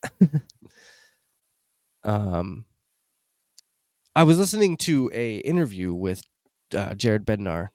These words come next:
this morning, and he was, he brought up a really cool, um, like, term.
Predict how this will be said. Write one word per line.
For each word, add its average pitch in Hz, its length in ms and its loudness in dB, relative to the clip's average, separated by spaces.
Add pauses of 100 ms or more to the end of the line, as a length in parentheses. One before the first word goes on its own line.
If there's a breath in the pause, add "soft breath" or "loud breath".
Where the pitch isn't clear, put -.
this - 200 -12
morning, 87 380 -8 (580 soft breath)
and 113 100 -2
he 147 160 -2
was, 123 360 -2
he 120 120 -10
brought 143 220 -2
up 147 80 -2
a 127 60 0
really 123 360 0
cool, 110 600 0 (360)
um, 95 420 -10 (640)
like, 127 200 -18
term. 113 560 -6